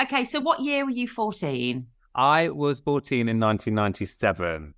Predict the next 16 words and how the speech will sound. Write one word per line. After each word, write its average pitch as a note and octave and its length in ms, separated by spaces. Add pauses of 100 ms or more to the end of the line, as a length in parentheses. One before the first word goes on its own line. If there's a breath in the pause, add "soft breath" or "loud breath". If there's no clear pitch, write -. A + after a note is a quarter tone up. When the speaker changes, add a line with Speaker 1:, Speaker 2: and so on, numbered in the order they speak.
(100)
Speaker 1:
Which G3 240
I G#3 140
truly B3 340
to A#3 140
believe, D#3+ 520
I, C4+ 340 (100)
in A#3 200
my B3+ 220
head, E3+ 500
ninety-five, G3 680
ninety-six, E3+ 640
and D#3+ 60
ninety-seven D3 520
were C3+ 100
great C3+ 400
years. - 560